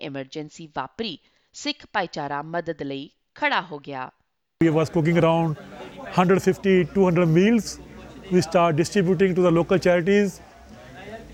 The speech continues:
Speaker 2: and we approach the R F S, what they need, if they need anything, we can help them।
Speaker 1: ਗੁਰਪ੍ਰੀਤ ਸਿੰਘ ਕਹਿੰਦੇ ਹਨ ਕਿ ਇੱਕ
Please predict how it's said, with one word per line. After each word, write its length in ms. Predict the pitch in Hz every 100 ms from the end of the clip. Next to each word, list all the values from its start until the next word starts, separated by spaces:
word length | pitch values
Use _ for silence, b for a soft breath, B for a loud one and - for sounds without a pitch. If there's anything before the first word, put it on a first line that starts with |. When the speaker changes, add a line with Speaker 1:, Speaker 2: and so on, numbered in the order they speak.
| - 214 202
Speaker 2:
and 840 | 180 180 180 180 294 - - - 208
we 80 |
approach 320 | 214 208 208 175
the 80 | 185
R 180 | 180 175 170
F 180 | 160 208
S, 100 | 269 - - - - - -
what 140 | 165 175
they 100 | 175 175
need, 260 | 156 175 180 196
if 80 | 175 151
they 80 | 185
need 120 | 170 170
anything, 500 | 180 196 - 185 185 185 170
we 80 | 165
can 100 | 175 151
help 180 | 175 165
them। 180 | 196 247 233 - - - _ _ _ _ _ _
Speaker 1:
ਗੁਰਪ੍ਰੀਤ 360 | - 294 339 330
ਸਿੰਘ 140 | 381 392
ਕਹਿੰਦੇ 280 | 294 302
ਹਨ 200 | 285 285 269
ਕਿ 160 | - 262 -
ਇੱਕ 160 | 208